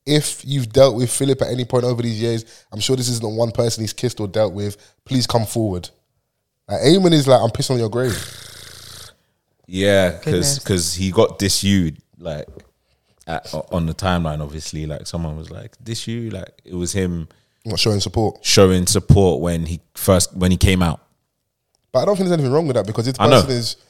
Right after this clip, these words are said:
Speaker 2: If he'd had no knowledge then,
Speaker 3: Uh, yeah, you, you don't know what it is.
Speaker 2: do you know what I mean? Because, like, obviously, you're also speaking about the character of the man. You're praising his character.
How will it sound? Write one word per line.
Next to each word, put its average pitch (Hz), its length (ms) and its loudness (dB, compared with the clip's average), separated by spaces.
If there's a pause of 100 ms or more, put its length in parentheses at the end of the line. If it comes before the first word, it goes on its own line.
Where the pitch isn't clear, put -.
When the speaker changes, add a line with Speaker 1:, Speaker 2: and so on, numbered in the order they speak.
(220)
Speaker 2:
If 117 160 2
he'd 143 180 6
had 120 220 4
no 123 160 8
knowledge 120 340 6
then, 131 300 4 (800)
Speaker 3:
Uh, 156 60 -6
yeah, 143 340 -6 (200)
you, 147 100 -20 (140)
you 147 100 -20
don't 143 120 -14
know 143 120 -10
what - 100 -14
it 143 60 -12
is. 139 120 -10
Speaker 2:
do - 40 -2
you 92 40 0
know 90 120 0
what 90 80 0
I - 20 0
mean? 104 180 2
Because, 87 320 -2
like, 85 220 -2
obviously, 87 560 0 (880)
you're 90 260 0 (100)
also 101 440 4
speaking 95 440 0
about 82 220 0
the - 60 -8
character 92 540 2
of 80 300 -2
the 87 80 -4
man. 85 480 0
You're 85 160 -4
praising 87 520 0
his 85 160 -6
character. - 600 -2